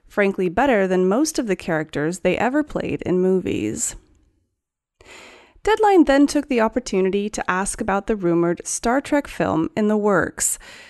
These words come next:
They asked Tarantino what it was about the original series that got the current script as far as it has. Tarantino didn't mince words. He said, "My portal into that show is William Shatner.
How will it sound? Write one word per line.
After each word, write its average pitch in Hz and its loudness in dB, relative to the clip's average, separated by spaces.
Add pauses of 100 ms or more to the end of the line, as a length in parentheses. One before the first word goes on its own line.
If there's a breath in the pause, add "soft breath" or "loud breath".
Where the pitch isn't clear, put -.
(360 loud breath)
They 277 4
asked 392 0
Tarantino 214 2
what 226 2
it 339 0
was 165 2
about 175 0
the 170 0
original 175 0
series 170 -2
that 185 -4
got 208 -2
the 262 2
current 339 -2
script - -6
as 240 -2
far 160 -8
as 156 -8
it - -8
has. - -2 (1080 loud breath)
Tarantino 240 2 (140)
didn't 190 2
mince 170 -2
words. - -6 (560 loud breath)
He 294 4
said, 302 4
"My 294 6
portal 370 -2
into 285 2
that 233 0
show 262 0
is 254 -4
William 180 2
Shatner. 175 -2